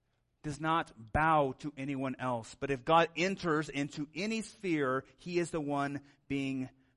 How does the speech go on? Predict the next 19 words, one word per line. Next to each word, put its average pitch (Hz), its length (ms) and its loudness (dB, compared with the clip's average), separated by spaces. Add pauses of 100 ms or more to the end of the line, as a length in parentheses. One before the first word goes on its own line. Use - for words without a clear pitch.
(120)
bowed 131 440 -2
towards. 120 600 -6
Ralph 127 300 2
Davis 123 380 -2
in 120 60 -10
his 127 200 -10
commentary 127 540 -6
says, 135 400 -4 (240)
"This 196 160 0
is 185 180 -8
a 156 200 4
regular 185 760 4
Humpty 202 500 -2
Dumpty 175 460 2
situation 156 880 0
with 143 220 0
no 156 340 4
Elmer 151 480 2
glue." 135 500 -2